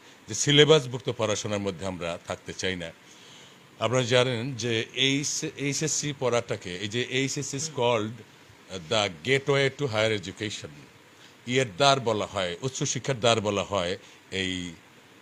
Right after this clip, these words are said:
এইচএসসি উচ্চ মাধ্যমিক এই ইয়েটাকে, উম, ক্লাসটাকে।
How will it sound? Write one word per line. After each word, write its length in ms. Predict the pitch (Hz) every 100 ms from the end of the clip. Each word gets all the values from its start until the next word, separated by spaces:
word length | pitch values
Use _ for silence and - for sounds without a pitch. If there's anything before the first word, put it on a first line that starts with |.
| - 87
এইচএসসি 600 | 107 117 113 123 110 110 104
উচ্চ 200 | 123 131
মাধ্যমিক 560 | 107 101 78 98 92 - - -
এই 220 | 90 87
ইয়েটাকে, 460 | 95 90 - 82 92 76 - - - - - - - - - - - -
উম, 320 | 82 85 82 82
ক্লাসটাকে। 580 | 113 104 - 95 -